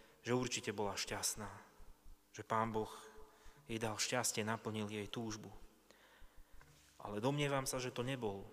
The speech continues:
vrchol jej šťastia, že sa len naplnila jej túžba po dieťati.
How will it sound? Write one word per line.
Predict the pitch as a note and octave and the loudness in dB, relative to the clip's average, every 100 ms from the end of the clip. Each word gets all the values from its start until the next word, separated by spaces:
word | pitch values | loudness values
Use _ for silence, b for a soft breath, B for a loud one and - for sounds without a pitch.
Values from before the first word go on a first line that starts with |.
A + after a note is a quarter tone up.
| - | -4
vrchol | A2+ - A2 G#2 | -2 -2 -6 -6
jej | G2 - | -4 -4
šťastia, | G#2 G#2 - G#2+ A2 - - _ _ _ b b - - - - | -4 -4 -4 -6 -14 -18 -20 _ _ _ b b -18 -16 -18 -8
že | G#2+ | 2
sa | G#2 A2+ | 4 4
len | G#2+ | 2
naplnila | G#2 A2 - G#2+ G#2 G#2 | 0 0 -2 -2 -2 -2
jej | G2+ | -4
túžba | G#2+ G#2 G2 | -6 -4 -6
po | G#2+ G#2+ | -6 -8
dieťati. | G#2 - G2+ - | -8 -8 -10 -10